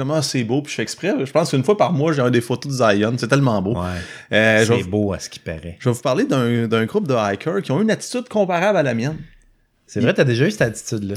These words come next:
Speaker 1: Oui, on, je vais continuer
Speaker 2: Mais ça a
Speaker 1: l'histoire.
Speaker 2: juste mieux fini.
Speaker 1: Ouais. Euh, en fait, dans le parc national de Zion, il y a une randonnée qui s'appelle The Subway. Donc, le métro.
Speaker 2: C'est pas comme le resto, genre, ça sent toujours la même affaire quand tu rentres dans ce tunnel-là, puis
Speaker 1: Ça sent l'origan,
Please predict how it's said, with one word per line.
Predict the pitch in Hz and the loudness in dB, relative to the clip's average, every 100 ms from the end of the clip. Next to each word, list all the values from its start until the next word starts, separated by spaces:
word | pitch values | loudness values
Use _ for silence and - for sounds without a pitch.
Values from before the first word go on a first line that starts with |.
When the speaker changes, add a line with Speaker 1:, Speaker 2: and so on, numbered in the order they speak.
| - | -4
Speaker 1:
Oui, | 110 127 - | -2 -2 -4
on, | 95 101 101 104 | 0 2 4 2
je | 104 | -2
vais | |
continuer | 101 113 107 | -4 -6 -4
Speaker 2:
Mais | 139 | 0
ça | 131 | 2
a | |
Speaker 1:
l'histoire. | 123 156 | 2 0
Speaker 2:
juste | 202 - | -2 -8
mieux | 110 120 | -6 -4
fini. | 127 - 90 90 - - | -4 -8 -10 -12 -12 -2
Speaker 1:
Ouais. | 123 151 - - | -2 -2 -8 -2
Euh, | 104 117 - - | 4 4 2 -4
en | - | -6
fait, | - 220 | -2 0
dans | 233 | 0
le | 151 | 0
parc | 240 262 | -2 -2
national | 165 160 202 | -4 -2 0
de | 127 | 0
Zion, | 117 110 117 143 180 185 | 2 2 2 0 0 -2
il | 113 | -2
y | |
a | 110 | 0
une | 110 104 95 | 2 2 2
randonnée | 123 120 135 | 2 2 0
qui | - | 0
s'appelle | - - 135 135 - _ - 107 | -2 2 0 0 -8 _ -10 0
The | 104 | 0
Subway. | - - 117 104 107 95 _ _ _ _ _ _ | 2 2 2 2 0 0 _ _ _ _ _ _
Donc, | 98 98 | -2 0
le | 117 104 | 2 4
métro. | 107 107 - 135 - _ | 4 2 -6 -12 -14 _
Speaker 2:
C'est | - | -2
pas | 139 | 0
comme | 135 117 | 2 0
le | 107 | 0
resto, | 101 98 - 135 190 | -2 -4 -4 -2 -2
genre, | 143 156 | -2 -2
ça | 101 | -2
sent | - 117 - | 0 0 2
toujours | 120 127 | 0 2
la | 127 | 2
même | 113 117 | 0 0
affaire | 110 - 135 | 0 2 0
quand | 131 | 2
tu | 117 110 | 2 0
rentres | 117 131 | 0 2
dans | 117 | 2
ce | 113 135 | 0 0
tunnel-là, | 127 - 123 120 120 123 139 | 0 0 0 2 2 2 0
puis | - | 0
Speaker 1:
Ça | 120 | 0
sent | 113 151 | 0 2
l'origan, | 135 107 110 101 | 2 4 2 2